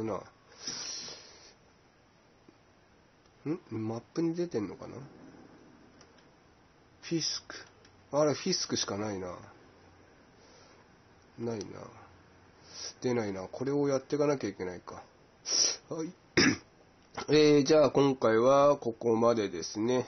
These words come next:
えー、次回この新しいフィスク、ギャングの黒幕ってミッションを進めていきましょうか。これは多分あの謎の二人組のね、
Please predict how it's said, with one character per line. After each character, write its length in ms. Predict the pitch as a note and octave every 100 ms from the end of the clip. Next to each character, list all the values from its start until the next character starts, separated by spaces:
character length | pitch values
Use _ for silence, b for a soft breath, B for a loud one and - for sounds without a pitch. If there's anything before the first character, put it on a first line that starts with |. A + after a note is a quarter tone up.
| -
え 560 | - A#2+ A2+ A2+ A2+ A2+
ー、 40 | B2
次 140 | E3
回 240 | D3 G#2
こ 120 | F#2 B2
の 220 | G#2+ G2+ A2
新 220 | B2+ B2+
し 220 | - C3
い 20 |
フ 200 | A2 -
ィ 20 | D#3
ス 180 | -
ク、 200 | - - - - B B B -
ギ 80 |
ャ 80 | C3+
ン 120 | D3+
グ 80 | B2
の 120 | G#2+
黒 340 | F#2+ - G#2+ G#2
幕 300 | G#2 G2+ C3+
っ 20 |
て 540 | - - C3+ C#3 C3+ B2+
ミ 120 | B2
ッ 20 |
シ 180 | A#2+ A#2+
ョ 40 |
ン 40 | A#2+
を 80 | C3
進 280 | - -
め 120 | A2+ G#2
て 180 | - G#2
い 80 |
き 100 | F#2
ま 140 | A2 G#2+
し 100 | -
ょ 60 | A#2
う 40 |
か。 300 | A2+ G2+ - - B B B -
こ 180 | - C3+
れ 140 | D3
は 200 | D3 D3
多 220 | C#3+ D#3
分 300 | D#3 D3 B2 A2
あ 60 |
の 160 | A2 G#2+
謎 340 | A2 A2 A#2+
の 200 | C3 C3
二 260 | B2 - C3+
人 160 | C3
組 200 | B2+ B2+
の 140 | B2+ B2+
ね、 240 | C3 C3